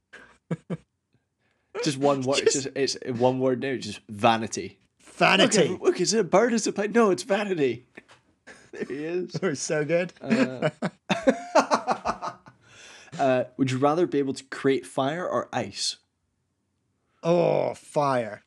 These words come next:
Speaker 2: Fire?
Speaker 1: I think there's a lot of
Speaker 2: Interesting.
Speaker 1: superpowers. <laughs>
Speaker 2: There's a lot of superpowers. I'm just reading them out here. We can pick the best ones.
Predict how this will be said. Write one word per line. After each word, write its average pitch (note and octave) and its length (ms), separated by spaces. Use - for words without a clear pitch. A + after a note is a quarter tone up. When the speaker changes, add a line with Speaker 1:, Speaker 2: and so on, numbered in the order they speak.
Speaker 2:
Fire? C#3+ 500
Speaker 1:
I F#3+ 80
think A4 100
there's A#4+ 140
a F#3 60
lot E3+ 200
of - 80
Speaker 2:
Interesting. F#4+ 180
Speaker 1:
superpowers. B2 760
<laughs> - 800
Speaker 2:
There's F3 180
a - 60
lot D#3 240
of A#2+ 100
superpowers. A2 360
I'm F3+ 120
just F3+ 120
reading D#3+ 140
them A#2+ 120
out E3+ 200
here. G#2+ 160
We A#2 80
can C#3 120
pick - 200
the - 40
best A#2+ 220
ones. G2+ 200